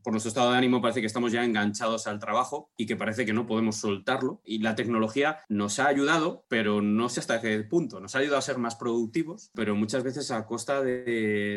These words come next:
alguna que otra carga psicológica, podríamos decir. Existen muchas menos limitaciones físicas, la disponibilidad es mayor, nosotros además la aumentamos, la tecnología te permite trabajar en todo momento, está siempre disponible, Teams está ahí, Zoom está ahí.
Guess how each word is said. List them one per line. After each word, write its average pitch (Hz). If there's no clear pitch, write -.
alguna 160
que 165
otra 170
carga 151
psicológica, 110
podríamos 107
decir. 98
Existen 143
muchas 123
menos 120
limitaciones 110
físicas, 170
la 127
disponibilidad 107
es 110
mayor, 131
nosotros 113
además 104
la 101
aumentamos, 98
la 107
tecnología 101
te 107
permite 104
trabajar 98
en 95
todo 95
momento, 135
está -
siempre 110
disponible, 104
Teams 113
está 101
ahí, 143
Zoom 113
está 98
ahí. 139